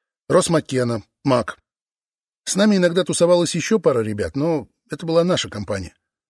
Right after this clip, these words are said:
Порывшись в картонной коробке, я нашёл фотоальбом в розовой обложке, украшенный цветами из пайеток, и раскрыл его на заложенной странице.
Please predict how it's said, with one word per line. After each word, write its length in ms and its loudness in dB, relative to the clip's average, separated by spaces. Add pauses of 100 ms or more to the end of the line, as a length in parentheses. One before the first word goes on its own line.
(720)
Порывшись 400 4
в 60 -8
картонной 500 2
коробке, 400 2
я 140 0
нашёл 300 0
фотоальбом 600 2
в 60 -2
розовой 380 2
обложке, 480 0 (340)
украшенный 640 0
цветами 500 -2
из 140 -6
пайеток, 560 -4 (520)
и 60 -6
раскрыл 400 2
его 260 2
на 120 2
заложенной 580 0
странице. 640 -6